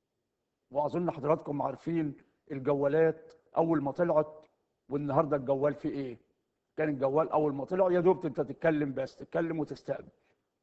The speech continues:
النهاردة الجوال يعني جهاز إلكتروني متنقل معاك ب-، بكل مصالحك موجودة في داخل الجوال، ودي كلها تحسينات بقى مستمرة. لكن النسخة الأولى منه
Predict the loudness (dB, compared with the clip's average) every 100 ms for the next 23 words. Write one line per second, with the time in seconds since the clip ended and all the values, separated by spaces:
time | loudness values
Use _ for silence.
0 | _ -2 0 2 0 -2 -4 2 2 2
1 | -2 -18 _ 0 0 -2 -2 -2 -4 -8
2 | -8 -4 -4 -4 -6 -2 -2 -2 -8 -6
3 | -4 -4 -8 _ _ _ -12 -10 -10 -10
4 | -12 -4 -2 0 2 4 2 0 -8 -14
5 | _ _ _ _ _ -4 -2 0 0 -2
6 | -2 -2 -2 -6 -8 _ _ -10 -4 -2
7 | 2 2 2 0 -4 -2 0 0 -2 -6
8 | -2 2 2 2 0 0 -2 -2 0 -2
9 | -4 -12 _ _ -10 -6 -4 -2 0 2
10 | 4 4 4 2 2